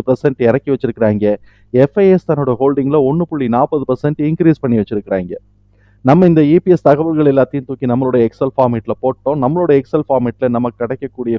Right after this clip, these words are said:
ஃபேர் பிரைஸ்ங்கிறது எண்ணூத்தி ஆறு. இப்ப நம்ம வந்து ஐம்பத்தி ஒன்பது புள்ளி எழுபத்தி அஞ்சு அறுபதுங்கிறதுக்கு தான் நம்ம ப்ரொஜெக்ட் பண்ண போறோம். இப்ப இவனோட இதுல நமக்கு வந்து இங்கே நம்மளோட ரெகுலரா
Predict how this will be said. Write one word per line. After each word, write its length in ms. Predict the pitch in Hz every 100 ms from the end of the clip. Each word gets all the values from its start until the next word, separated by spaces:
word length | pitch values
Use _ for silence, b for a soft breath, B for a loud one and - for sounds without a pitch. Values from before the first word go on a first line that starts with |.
| -
ஃபேர் 260 | 120 127 -
பிரைஸ்ங்கிறது 600 | 123 120 120 113 110 170 - _ _ 113
எண்ணூத்தி 540 | 127 156 151 147 123
ஆறு. 400 | 104 110 104 85 _ _ _ _ _ _ _ _ _ _ _ _ _ _ _ _
இப்ப 200 | 147 156
நம்ம 280 | 143 147 175
வந்து 460 | 147 147 175 135 - -
ஐம்பத்தி 260 | 147 165 151
ஒன்பது 360 | 143 151 147
புள்ளி 220 | 143 131
எழுபத்தி 320 | 131 143 - 135
அஞ்சு 200 | 131 131
அறுபதுங்கிறதுக்கு 800 | 113 147 147 143 135 123 117 -
தான் 120 | 135
நம்ம 200 | 127 113
ப்ரொஜெக்ட் 280 | 127 120 131
பண்ண 220 | 131 120 117
போறோம். 220 | 117 160 - _ _ -
இப்ப 180 | - 185
இவனோட 360 | 160 160 147
இதுல 260 | 143 156 170
நமக்கு 320 | 147 139 135
வந்து 360 | 131 165 147 120
இங்கே 460 | 143 185 180 160 123
நம்மளோட 540 | 131 156 151 135 156
ரெகுலரா 500 | 127 143 185 185